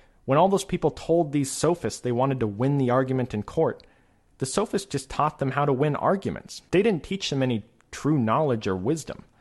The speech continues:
So as a result, you had hundreds of people that just became masters of rhetoric. There's even cases where they probably should have been guilty and they were able to win. The sophists taught these people little argument tactics like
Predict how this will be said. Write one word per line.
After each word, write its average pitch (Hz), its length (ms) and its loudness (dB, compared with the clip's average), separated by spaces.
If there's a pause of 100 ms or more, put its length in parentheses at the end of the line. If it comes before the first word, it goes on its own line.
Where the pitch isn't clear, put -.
(840)
So 156 120 2
as 180 100 4
a 185 40 0
result, 160 400 2
you 139 100 4
had 123 100 4
hundreds 185 500 -2
of 127 120 -2
people 180 280 -4
that 107 160 -4
just - 220 -4
became 131 480 -4 (320)
masters 127 540 0
of 104 100 -4
rhetoric. 123 540 -4 (180)
There's 147 180 2
even 190 220 0
cases 185 380 -2
where 135 100 0
they 127 100 -2
probably 156 360 -2
should - 160 -6
have 131 120 -2
been 120 200 -2
guilty 135 400 0
and 113 100 0
they 110 60 2
were 113 140 2
able 131 260 2
to 123 80 2
win. 156 280 -2 (300)
The - 80 -4
sophists 226 480 -2
taught - 300 -2
these 143 160 -4
people 127 360 -2
little 170 340 0
argument 127 440 -2
tactics - 500 -10
like 85 220 -6